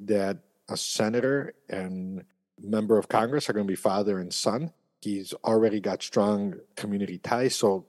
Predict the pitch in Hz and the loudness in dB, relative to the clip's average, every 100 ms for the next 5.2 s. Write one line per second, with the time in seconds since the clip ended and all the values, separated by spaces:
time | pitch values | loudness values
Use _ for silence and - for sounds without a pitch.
0 | - 123 135 131 - 147 131 135 - 110 | -4 8 10 8 6 6 6 4 -4 -4
1 | 107 123 120 135 117 135 123 113 - 98 | 0 0 0 -6 -8 -8 -8 -10 -10 -6
2 | 95 95 92 - - _ _ _ _ - | -4 -4 -6 -10 -20 _ _ _ _ 4
3 | 143 - 160 139 139 123 - - - 117 | 4 6 6 6 4 -2 -8 -12 0 4
4 | 117 127 135 131 - 107 110 123 - 127 | 8 8 6 2 -2 -2 0 -2 -6 -6
5 | 147 143 | -6 -6